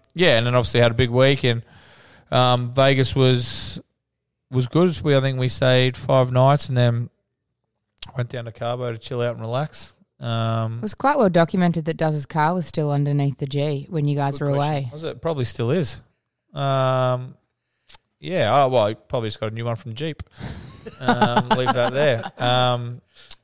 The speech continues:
Speaker 1: yeah, so wh-, his car was, what happened? His car was there.
Speaker 2: There was a few articles, uh, in the media that saying that Dustin's partying so hard that his car's still underneath
Speaker 1: Well, I
Speaker 2: the G
Speaker 1: think that's
Speaker 2: from
Speaker 1: just,
Speaker 2: grand
Speaker 1: I think
Speaker 2: final
Speaker 1: that's just
Speaker 2: day.
Speaker 1: responsible. I think that's just being a responsible adult. 'Cause
Speaker 2: No,
Speaker 1: if you
Speaker 2: I
Speaker 1: hadn't got it
Speaker 2: agree
Speaker 1: out
Speaker 2: with
Speaker 1: of
Speaker 2: you.
Speaker 1: there, you,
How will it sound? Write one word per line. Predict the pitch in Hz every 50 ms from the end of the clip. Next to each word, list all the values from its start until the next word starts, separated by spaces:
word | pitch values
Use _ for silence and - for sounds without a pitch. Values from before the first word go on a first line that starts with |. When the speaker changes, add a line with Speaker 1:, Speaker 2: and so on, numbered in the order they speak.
| _ _ _ _ _ _ _ _
Speaker 1:
yeah, | 135 139 156 180 156
so | 131 143 139 143 147 -
wh-, | - -
his | - 123 -
car | - 143 147 175
was, | 185 170 135 135
what | 117 143 156
happened? | 160 165 170 190
His | 180 147 -
car | - 139 143 160
was | 165 143 127
there. | 120 104
Speaker 2:
There | 196 196
was | 196 190
a | 190
few | - 226 220
articles, | 170 165 165 165 180 - 185 170 160 143 151
uh, | 143 147 143 143 143 135 -
in | 170 151
the | 147 139
media | 143 139 143 143 147 139 131 131
that | 143 - - -
saying | - - 151 143 139 143 139
that | 139 - - _ _ _ _ _ -
Dustin's | - 165 151 - - 160 147 147 147 143 - -
partying | - 160 151 151 151 151 147
so | 139 - 170 160
hard | 151 160 165 165 160
that | 156 151
his | 151 147 -
car's | - - 170 165 165 160 151
still | - - - - 170 170 170 170
underneath | 165 160 160 165 165 156 170 165
Speaker 1:
Well, | -
I | - 180
Speaker 2:
the | 160
G | - 165
Speaker 1:
think | 156 151
that's | 160 147 151
Speaker 2:
from | 151
Speaker 1:
just, | 151 147
Speaker 2:
grand | 151 147 143
Speaker 1:
I | 143
think | 180 165
Speaker 2:
final | 143 139
Speaker 1:
that's | 147 147
just | 147 135 139
Speaker 2:
day. | 131
Speaker 1:
responsible. | 113 - - - 120 120 - - 117 117 117 113 113 120 127 - _ _ _ _ _ _ _ _
I | - 127 131
think | - 160 147
that's | 139 127 - -
just | 117 - _ _
being | - 123 117 117
a | 113
responsible | 110 - - - 117 110 - 117 101 107
adult. | 135 151 117 95 - -
'Cause | 160 156
Speaker 2:
No, | 151 147
Speaker 1:
if | 151
you | 147
Speaker 2:
I | 139
Speaker 1:
hadn't | 147 151
got | 139 131 117
it | 110
Speaker 2:
agree | 107 110
Speaker 1:
out | 123 139
Speaker 2:
with | - 107
Speaker 1:
of |
Speaker 2:
you. | 98
Speaker 1:
there, | 98 104 -
you, | - 120 113